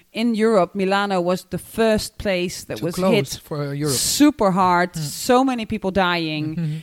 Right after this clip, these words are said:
Speaker 1: and they had to close their hotel. And they said, uh, Monica said, "We need to put a heart up to
Speaker 2: Yeah.
Speaker 1: show something to our city."
Speaker 2: Yeah.
Speaker 1: And now, if you look, you know, Australia, wherever,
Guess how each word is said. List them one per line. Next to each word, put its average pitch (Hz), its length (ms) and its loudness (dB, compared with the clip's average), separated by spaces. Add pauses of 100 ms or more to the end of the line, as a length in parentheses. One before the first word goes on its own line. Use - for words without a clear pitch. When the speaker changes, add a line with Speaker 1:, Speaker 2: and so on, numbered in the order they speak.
(140)
Speaker 1:
and 202 160 -2
they 220 160 2
had 233 140 -2
to 190 100 -6
close 214 280 2
their 185 160 2
hotel. 180 500 2
And 180 220 -6
they 202 200 2
said, 190 380 -2
uh, 160 140 -4
Monica 190 400 0
said, 170 400 -4 (320)
"We 202 160 2
need 208 340 0
to 202 80 -4
put 208 160 -2
a 180 60 0
heart 190 400 0
up 160 220 -2
to 196 120 -6
Speaker 2:
Yeah. 190 160 -4
Speaker 1:
show 226 220 4
something 196 500 -4
to 185 140 -6
our 156 100 -2
city." 160 520 -6
Speaker 2:
Yeah. 139 120 -10 (280)
Speaker 1:
And 208 160 -2
now, 196 520 6
if - 180 0
you 214 80 -6
look, 190 380 -2
you 190 100 -4
know, 175 200 0
Australia, 190 640 2
wherever, 190 720 4